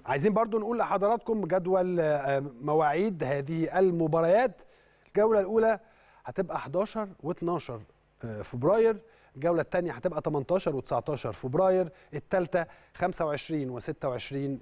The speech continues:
فبراير، الجولة الرابعة حداشر واتناشر مارس، الجولة الخامسة تمنتاشر وتسعتاشر، الجولة السادسة واحد واتنين إبريل. ست جولات في أقل من شهر ونص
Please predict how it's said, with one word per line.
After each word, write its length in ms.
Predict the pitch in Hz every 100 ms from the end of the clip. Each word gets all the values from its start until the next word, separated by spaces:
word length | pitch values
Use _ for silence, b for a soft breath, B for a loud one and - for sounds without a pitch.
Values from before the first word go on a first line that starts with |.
| -
فبراير، 500 | - 143 147 196 180
الجولة 460 | 143 135 165 151
الرابعة 380 | 139 196 185 190 B B B
حداشر 400 | - 143 180 170
واتناشر 480 | 143 - 160 143 123
مارس، 420 | 131 220 262 -
الجولة 280 | 156 165 156
الخامسة 460 | 123 156 143 151 131 B B
تمنتاشر 520 | 147 143 135 151 -
وتسعتاشر، 580 | 131 - 135 - 156 -
الجولة 380 | 139 120 147 131
السادسة 460 | 117 139 - 135 113
واحد 380 | 131 - 127
واتنين 360 | 117 101 127 120 110
إبريل. 420 | 113 165 233 214 B B -
ست 280 | 220 196
جولات 480 | 185 170 175 214 240
في 80 | -
أقل 360 | 170 185 208 165
من 100 | 147
شهر 260 | 190 160
ونص 400 | 156 214 247 -